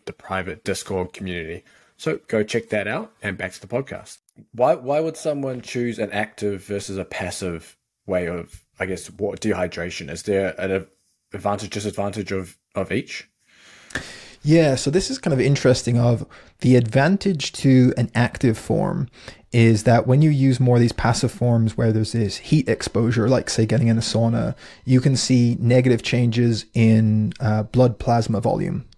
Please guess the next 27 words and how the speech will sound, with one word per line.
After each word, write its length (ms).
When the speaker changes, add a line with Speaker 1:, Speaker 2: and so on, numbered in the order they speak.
Speaker 2:
that 160
you 60
don't 160
necessarily 500
see 260
from 380
sweating 420
from 300
some 340
light 220
exercise, 600
as 160
an 60
example. 540
Speaker 1:
Mm. 40
Speaker 2:
And 320
so 560
theoretically, 800
that 200
would 140
be 100
a 60
disadvantage 960
for 280
the 120
passive 440
one. 240